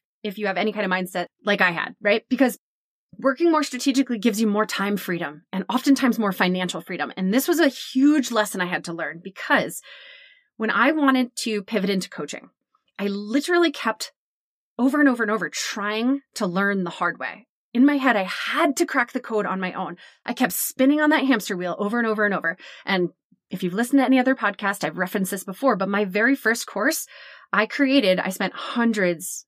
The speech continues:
of hours creating this damn thing. And I did it with a toddler on one hip and a newborn who had just come out of three months in the nicu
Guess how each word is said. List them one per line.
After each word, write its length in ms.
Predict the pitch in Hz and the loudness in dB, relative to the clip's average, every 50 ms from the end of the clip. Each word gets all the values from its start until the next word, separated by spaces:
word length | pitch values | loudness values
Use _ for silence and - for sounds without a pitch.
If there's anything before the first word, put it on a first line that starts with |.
| _ - | _ -8
of 120 | 180 170 | -4 -2
hours 340 | 175 165 156 151 147 175 - | 0 0 0 0 -2 -6 -6
creating 240 | - 180 160 160 156 | -6 -6 -6 -6 -6
this 120 | 156 - | -8 -8
damn 200 | - 143 151 156 | -8 -8 -8 -8
thing. 160 | - - 175 - _ _ | -8 -10 -10 -10 _ _
And 340 | - 202 190 185 180 180 180 - - | 0 2 4 4 4 2 2 0 0
I 240 | 180 175 175 175 | 0 0 0 0
did 160 | 170 196 196 196 | 0 0 0 -2
it 80 | 196 | -2
with 160 | - 185 180 | -2 -4 -6
a 40 | 175 | -6
toddler 420 | 170 - - 175 175 180 214 233 247 | -8 -4 -2 0 0 2 2 2 4
on 100 | 262 269 | 4 4
one 160 | 247 220 220 | 4 2 2
hip 240 | 226 214 202 208 - - - - | 0 0 -2 -2 -4 -8 -14 -10
and 120 | - 165 | -8 -6
a 60 | 165 | -4
newborn 500 | 160 165 175 180 190 185 214 220 220 233 | -2 0 0 2 2 2 2 2 2 0
who 100 | 226 208 | 0 0
had 140 | 196 170 170 | -2 -4 -2
just 240 | - 180 170 180 - | -4 -6 -6 -4 -4
come 140 | - 240 226 | -4 -2 0
out 140 | 202 196 190 | 0 -2 -2
of 80 | 180 | -4
three 280 | - - - 202 202 220 | -8 -8 -8 -4 -2 0
months 260 | 226 220 214 220 - | 0 0 0 0 2
in 60 | 240 | 4
the 80 | 240 240 | 4 4
nicu 460 | 240 226 - - 175 165 160 175 202 | 4 4 2 -2 -6 -6 -4 -6 -8